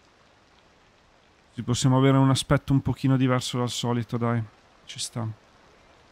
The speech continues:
Quello delle poste l'avevo piazzato? Sì. Ma che bella la visualizzazione con ste ombre. A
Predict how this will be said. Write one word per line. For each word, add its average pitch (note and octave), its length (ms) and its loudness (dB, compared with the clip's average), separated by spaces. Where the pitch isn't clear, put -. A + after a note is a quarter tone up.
Quello G3 140 -4
delle E4+ 140 -4
poste G2 400 -6
l'avevo C#3+ 220 -4
piazzato? - 680 -8
Sì. - 340 -14
Ma B2 300 0
che - 140 -6
bella A#2+ 480 2
la A#2 80 2
visualizzazione A2+ 800 -4
con G#2+ 120 -10
ste - 180 -10
ombre. G#2 360 -6
A G#2 60 -10